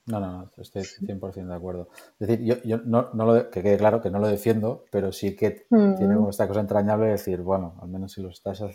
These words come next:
Speaker 1: dici-, haciendo servir, ¿no? El, el greenwashing, es que algo de interés tienes en el tema y que supongo que, que algo estás haciendo. Y después hay otro término que es el green hashing, ¿no? Creo que es gente que hace, pero que no,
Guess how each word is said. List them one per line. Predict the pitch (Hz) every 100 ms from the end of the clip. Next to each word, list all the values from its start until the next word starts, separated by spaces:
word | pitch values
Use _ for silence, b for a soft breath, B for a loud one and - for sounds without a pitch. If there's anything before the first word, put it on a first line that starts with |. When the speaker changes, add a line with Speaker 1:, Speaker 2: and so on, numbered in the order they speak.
| _ - - - _ 127 113
Speaker 1:
dici-, | 107 - 120 95
haciendo | - 107 107 104
servir, | 98 101 110 110
¿no? | 135 117
El, | 95 101
el | 101
greenwashing, | 104 107 135 143 b b b b -
es | 98
que | -
algo | 101 101
de |
interés | 101 98 95
tienes | 104 95
en | 98
el | 90
tema | 101 113
y |
que | 92
supongo | 87 90 95 101
que, | 98 90 92 92
que | -
algo | 90 98
estás | - 92
haciendo. | - 98 90 - b b b
Y | 110
después | 98 - 107
hay | 120
otro | 113 110
término | 127 127 127 123
que |
es | 110
el | 104
green | 107 117
hashing, | 113 110 104 95 104
¿no? | 120
Creo | 120 127
que | 113
es | - _ _ _ _ _ _ _ _
gente | - 110 120 110
que | 104 110
hace, | 120 143 233 - _ _ _ _ _ _ _ _ _
pero | 104 98 95
que | 101
no, | 95 98 101 104 113 -